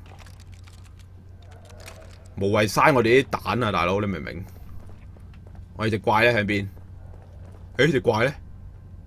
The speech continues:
哇，過嚟啦，我喺度啊！佢咪捐咗過嚟咁驚啊？佢應該唔識捐㗎，係咪啊？佢唔識捐嘅。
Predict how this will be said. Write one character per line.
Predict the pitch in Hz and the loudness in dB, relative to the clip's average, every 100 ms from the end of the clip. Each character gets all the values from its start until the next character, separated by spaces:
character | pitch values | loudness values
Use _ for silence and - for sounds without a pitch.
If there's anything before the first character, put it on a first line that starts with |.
| - - - - - - - - - - - - - | -18 -18 -18 -18 -18 -18 -18 -18 -16 -16 -16 -16 -8
哇， | 104 | -8
過 | - 107 | -2 0
嚟 | 80 | 2
啦， | 98 | 2
我 | 117 104 107 | 4 4 2
喺 | |
度 | 98 | 0
啊！ | 82 87 82 - - - - - - - - - | 0 0 0 -4 -14 -18 -18 -18 -18 -18 -18 -4
佢 | - | 2
咪 | 123 | 4
捐 | 117 185 | 6 8
咗 | 175 165 | 12 12
過 | 147 123 | 12 10
嚟 | 92 | 10
咁 | 113 117 | 4 8
驚 | 117 135 110 | 10 10 8
啊？ | 80 78 87 95 - - - - - - | 2 0 -2 -4 -10 -16 -18 -18 -18 -4
佢 | 156 | 0
應 | 180 | 4
該 | 127 | 4
唔 | |
識 | 131 | 2
捐 | - 131 | 0 2
㗎， | 117 104 | 2 0
係 | 64 | -2
咪 | 62 | -4
啊？ | 52 62 - - - - - - - - - - | -6 -8 -10 -16 -18 -18 -18 -18 -18 -18 -18 -8
佢 | 98 | -6
唔 | 82 | -4
識 | 98 | -2
捐 | 101 92 | 0 -2
嘅。 | - | -4